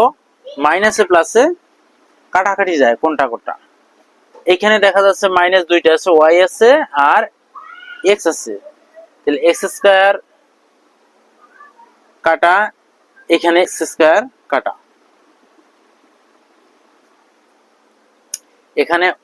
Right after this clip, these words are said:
ওয়াই মাইনাস কাটা, এখানে ওয়াই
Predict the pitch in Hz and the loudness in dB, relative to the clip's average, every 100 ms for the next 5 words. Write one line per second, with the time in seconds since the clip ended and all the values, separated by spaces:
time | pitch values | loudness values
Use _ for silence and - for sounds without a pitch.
0 | 160 160 175 208 208 151 156 165 185 - | 0 2 4 0 -4 -4 -2 0 -2 -2
1 | 190 220 226 156 165 180 247 285 240 _ | -2 0 -2 -2 -2 -2 -4 -6 -16 _
2 | _ _ _ _ _ _ _ _ _ _ | _ _ _ _ _ _ _ _ _ _
3 | _ _ _ _ _ _ 139 156 | _ _ _ _ _ _ 0 2